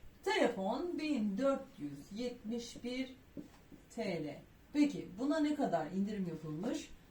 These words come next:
Yüz yetmiş beş T L indirilmiş. İndirim yapılmış.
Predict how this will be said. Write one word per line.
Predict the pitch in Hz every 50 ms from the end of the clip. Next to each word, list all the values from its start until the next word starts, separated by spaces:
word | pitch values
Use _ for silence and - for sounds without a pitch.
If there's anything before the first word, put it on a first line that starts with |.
| - - - - - - - - -
Yüz | 311 339 349 349 320 330
yetmiş | 339 339 - - 330 339 302 - - -
beş | 311 311 320 302 - -
T | - 226 202 196 190 190
L | 208 220 247 285 320 330 - - - - - - - - - - - - - - - - - - - - - -
indirilmiş. | 233 240 233 226 214 202 175 175 156 147 147 156 196 254 - - - - - - - - - - - - - - - - - - - - - - - - - - - - - - - - - - - - - - - - - - - - - - - - - - - - - - - - -
İndirim | - 196 185 175 165 151 151 147 143
yapılmış. | 147 143 - 175 180 190 208 233 277 285 - - -